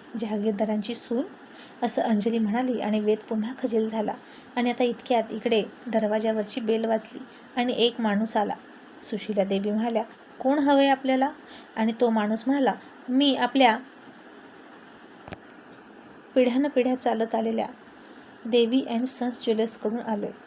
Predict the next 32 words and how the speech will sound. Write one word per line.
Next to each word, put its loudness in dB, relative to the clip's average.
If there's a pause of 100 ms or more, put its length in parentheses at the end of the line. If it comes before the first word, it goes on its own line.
(1040)
वेद 4
साहेबांनी 6
ज्वेलरी 6
ऑर्डर 2
केली 0
होती 0 (260)
आणि 0
त्यासाठी 2
थोडा 2
ॲडव्हान्स 2
हवाय. 2 (340)
त्यांनी 6
ॲडव्हान्स 2
तर 6
दिलाच 2
नाही 2 (280)
आणि 2
आता 0
त्यांचा 2
फोनही 2
लागत 2
नाही, -2
म्हणून 2
घरी 6
आलो." 2 (580)
हे 6
ऐकून 2
सुशीला -2
देवी 2
चक्रावल्या 0
आणि 0
म्हणाल्या, 4